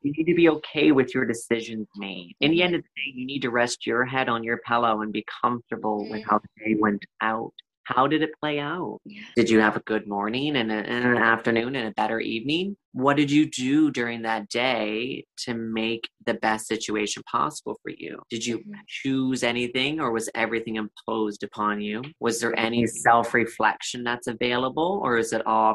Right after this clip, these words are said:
Speaker 1: prosecution and pointing fingers? There's a lot of ways that which I used to always make sure that somebody else had the blame, but eventually that,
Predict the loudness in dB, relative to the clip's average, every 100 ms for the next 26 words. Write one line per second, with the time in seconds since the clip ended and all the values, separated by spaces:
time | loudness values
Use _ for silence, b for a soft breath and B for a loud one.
0 | 2 -4 -2 -4 -10 -6 -6 -4 -6 -6
1 | -6 -6 -4 -6 -6 -8 -6 -8 -8 2
2 | 4 4 2 6 6 6 2 -2 0 0
3 | -2 -4 -4 -4 -4 -2 0 0 -4 -4
4 | -4 -6 -4 -2 0 0 0 -2 -4 -4
5 | -2 -2 -4 -6 -4 -2 0 0 0 -4
6 | -8 -6 -8 -6 -6 -8 -14 -8 -4 -4
7 | -4 -2 -2 -2 -8